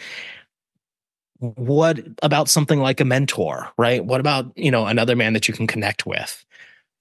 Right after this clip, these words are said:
And that can be a great way to start that connection rolling. And, you know, one of the things we talk about is, like, we are not therapists, right?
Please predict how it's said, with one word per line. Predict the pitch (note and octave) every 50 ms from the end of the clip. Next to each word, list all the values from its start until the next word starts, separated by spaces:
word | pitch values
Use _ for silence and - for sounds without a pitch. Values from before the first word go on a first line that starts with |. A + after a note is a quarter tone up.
| _ _ -
And | A#2 A2+ A2 G#2+ G#2 G#2 G#2 G2+ G2+ G2 G2 F#2+ - - - - _ _ _ _ _ _ _ _ _ -
that | B2+ A#2 G#2 B2 A#2+ A#2 A2+ -
can | - C3 B2 A#2+
be | B2 A#2
a | G#2+
great | F#2+ G2+ G#2 G#2+ G2+ F2+ F2+
way | G2+ G2+ G2+ G2 G#2 G#2+ G2 -
to | - - - G2 G2 G2+ F#2+ G2 G#2+ -
start | - - - - - D3 D3 C#3+ B2 -
that | C#3 A#2+ - -
connection | B2 A2+ G2+ - - G#2+ G#2 G#2 G2+ F2+ F2+
rolling. | G#2 G2 G2 F#2 G2 G#2 G2+
And, | B2+ C3+ A#2 - - _ -
you | F3+ F3
know, | D3 C3
one | C3 C3+ C3+
of | C3
the | B2+
things | A#2+ C3 A2+ A2
we | A#2 A2
talk | - G2+ G2 -
about | A#2 A2+ A2 A2+ A2 A2 - _ - -
is, | A2+ G2+ F#2+
like, | G#2+ G#2+ - - - - -
we | - A#2+ C3 C3
are | B2 B2
not | B2 A2+ - -
therapists, | - - G2+ D2 D2+ - - F#2+ - - - - - - - -
right? | G#2+ G2+ G2 G2+ -